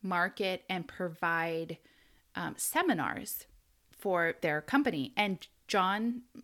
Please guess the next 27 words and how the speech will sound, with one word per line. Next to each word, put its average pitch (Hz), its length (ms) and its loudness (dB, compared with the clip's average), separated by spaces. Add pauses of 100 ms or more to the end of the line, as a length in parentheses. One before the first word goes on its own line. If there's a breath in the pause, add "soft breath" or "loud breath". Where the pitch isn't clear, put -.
(140)
mailed 185 320 0
them 214 200 2
invoices, 175 540 -2
emailed 170 360 -4
them 170 140 -4
invoices, 160 440 -4
sent 160 200 -6
them 165 120 -6
invoices. 156 580 -4 (540 loud breath)
And 202 180 0
they 220 200 2
were, 302 280 -4 (100)
the 220 100 -2
company 220 720 -4 (1300)
looked 233 280 0
at 240 140 -2
this - 140 -4
invoice, 220 460 0
and 185 100 -2
it 185 100 -4
was, 302 180 -4
it 269 160 -2
was 302 140 -4
pretty - 280 -6
steep - 540 -6 (240)
amount, 165 520 0 (480 loud breath)
uh, 180 240 0